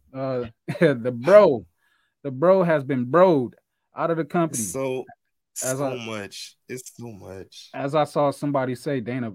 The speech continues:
Speaker 1: Dana White done fired this man twice. Um, <laughs>
Speaker 2: Jesus.
Speaker 1: but Jesus, um, man.
Speaker 2: Shit.
Speaker 1: Uh,
Speaker 2: Damn. He
Speaker 1: I
Speaker 2: can't,
Speaker 1: wonder
Speaker 2: he
Speaker 1: what did it
Speaker 2: can't
Speaker 1: for
Speaker 2: get a
Speaker 1: him.
Speaker 2: break.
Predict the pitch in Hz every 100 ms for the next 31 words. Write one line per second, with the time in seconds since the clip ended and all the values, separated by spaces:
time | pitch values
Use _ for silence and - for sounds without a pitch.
0 | 92 127 120 117 123 110 98 120 117 110
1 | 117 107 117 123 - 92 80 - _ _
2 | _ _ _ _ - 127 131 123 110 -
3 | - 135 151 196 151 113 _ _ - -
4 | 120 104 110 127 120 123 123 123 120 127
5 | 151 139 120 117 - 175 208 160 120 90
6 | - - 131 139 139 123 107 - _ _
7 | _ _ _ - 151 190 147 98 85 -
8 | - - 104 - - - _ _ _ _
9 | _ - - 107 165 170 - - - -
10 | 123 123 151 202 180 190 143 190 147 160
11 | 165 156 131 156